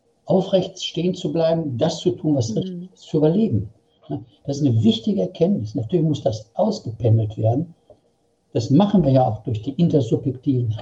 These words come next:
Speaker 1: relationalen, dialogischen, feldtheoretischen Ansätze. Seit Jahren macht, macht man in der Gestalttherapie ja nichts anderes. Ist ja wichtig. Aber nicht die eine Polarität, sagen wir, die,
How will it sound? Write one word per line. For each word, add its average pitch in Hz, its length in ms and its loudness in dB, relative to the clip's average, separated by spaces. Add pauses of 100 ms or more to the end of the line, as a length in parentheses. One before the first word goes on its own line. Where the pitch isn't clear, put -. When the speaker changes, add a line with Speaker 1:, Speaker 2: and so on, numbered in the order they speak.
(100)
Speaker 1:
relationalen, 120 880 2
dialogischen, 127 720 0
feldtheoretischen 131 920 -6
Ansätze. 110 560 -4 (300)
Seit 123 240 -4
Jahren 160 260 -2
macht, - 200 -2 (120)
macht - 320 -10
man 170 140 -4
in 151 80 -2
der 143 100 0
Gestalttherapie 139 720 -8
ja 120 100 2
nichts 113 260 -2
anderes. 151 440 -2 (220)
Ist - 120 -16
ja 107 180 0
wichtig. - 440 -4 (400)
Aber 127 240 -2
nicht 139 500 2
die 180 120 0
eine 160 260 2
Polarität, 151 800 0 (600)
sagen 127 180 0
wir, 123 80 4
die, 113 240 0